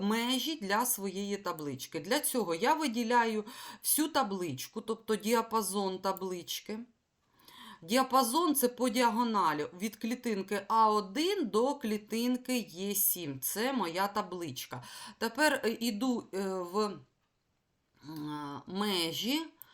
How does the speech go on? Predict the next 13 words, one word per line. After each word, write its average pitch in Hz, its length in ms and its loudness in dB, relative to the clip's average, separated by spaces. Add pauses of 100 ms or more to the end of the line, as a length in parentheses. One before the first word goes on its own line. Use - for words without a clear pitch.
(240)
Для 269 160 0
цього 269 320 0
є 254 180 0
у 254 60 2
мене 247 280 2
спеціальна 233 800 -2
кнопка 220 580 -4
на 208 260 0 (400)
панелі. 202 540 -2 (720)
І 330 140 0
обираю 214 600 2
усі 180 320 -6
межі. 127 480 -6